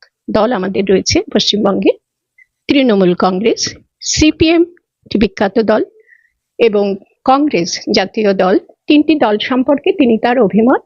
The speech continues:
স্পষ্ট ব্যক্ত করেছেন। কেন তিনি এইসব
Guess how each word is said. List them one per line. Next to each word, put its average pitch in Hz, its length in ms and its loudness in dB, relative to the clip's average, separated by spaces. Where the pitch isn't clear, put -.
স্পষ্ট - 560 -4
ব্যক্ত 247 380 -2
করেছেন। 202 460 0
কেন 269 300 0
তিনি 233 320 -2
এইসব 285 320 0